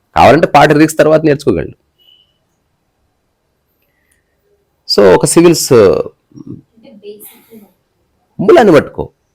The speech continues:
Speaker 1: నీ, నీలో ఏది ఉందో అదే చెప్పు, ఎక్కువ చెప్పకు, తక్కువ చెప్పకు.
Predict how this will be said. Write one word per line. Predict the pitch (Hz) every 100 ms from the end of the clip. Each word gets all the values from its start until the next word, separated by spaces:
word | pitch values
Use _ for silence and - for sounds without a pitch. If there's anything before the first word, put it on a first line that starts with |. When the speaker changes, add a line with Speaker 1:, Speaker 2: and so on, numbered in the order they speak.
| _ _ _ _ _ -
Speaker 1:
నీ, | 160 175
నీలో | 147 165 165
ఏది | 165 175 175
ఉందో | 202
అదే | 185 202
చెప్పు, | 190 - - - _ _ _ _ _ _ 117
ఎక్కువ | - 190
చెప్పకు, | 175 196 196
తక్కువ | 185 -
చెప్పకు. | 160 107 - -